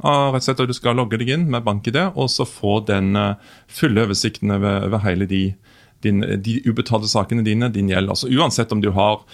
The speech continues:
null, en eller tretti saker, så tror vi dette er nyttig. Og så skal det være gratis for privatpersoner, og så skal vi heller ta betalt fra de profesjonelle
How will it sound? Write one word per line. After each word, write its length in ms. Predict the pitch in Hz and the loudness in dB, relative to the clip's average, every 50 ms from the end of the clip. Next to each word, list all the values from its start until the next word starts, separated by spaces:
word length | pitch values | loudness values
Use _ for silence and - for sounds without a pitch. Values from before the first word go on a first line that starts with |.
| - - _ - | -20 -20 _ 0
null, 360 | 107 110 120 131 139 143 139 - | 2 2 2 2 2 0 0 0
en 220 | 110 107 117 117 107 | 0 0 0 0 0
eller 100 | 101 104 | 0 -2
tretti 320 | - - 123 113 - - | -2 -2 -4 -4 -4 -2
saker, 320 | - 110 92 90 - 151 156 | -2 0 0 0 -2 -2 -4
så 80 | 151 143 | -4 -4
tror 240 | - - 113 107 107 | -2 0 0 0 2
vi 40 | 95 | 0
dette 220 | 87 82 - - | -2 -4 -2 -2
er 100 | 107 98 | 0 0
nyttig. 480 | 98 92 - - _ - 123 113 92 - - | 0 -2 -6 -10 _ 0 0 0 0 -4 -6
Og 80 | 117 | -4
så 60 | 127 131 | -4 -2
skal 140 | - 170 180 | 0 0 0
det 120 | 196 - | 2 2
være 60 | 120 | 2
gratis 400 | 123 160 175 - - 127 - - - | 0 0 0 0 -2 -2 -2 -2 -4
for 140 | - 120 107 | -4 -4 -4
privatpersoner, 720 | - 113 107 104 - - 110 101 - 113 113 131 175 208 185 - _ _ - - _ _ | -2 0 0 0 0 -2 -4 -2 -2 0 0 2 2 0 0 -4 _ _ -20 -20 _ _
og 80 | - 117 | -4 -2
så 80 | 123 123 | -2 -2
skal 200 | - 117 117 110 | 0 0 0 0
vi 60 | 107 | 2
heller 120 | 104 107 104 | 0 -2 -2
ta 160 | - 107 101 | -2 -2 -4
betalt 380 | 107 104 - 107 104 104 - | -4 -4 -2 -2 -2 -2 -2
fra 160 | - - 113 107 | -4 -4 -2 0
de 180 | 101 101 101 - - - - - - _ _ | 0 0 -2 -4 -8 -18 -20 -20 -20 _ _
profesjonelle 720 | - 127 120 147 139 - 139 120 110 110 117 113 110 104 | -6 -4 -2 -2 0 0 2 2 2 2 2 2 2 2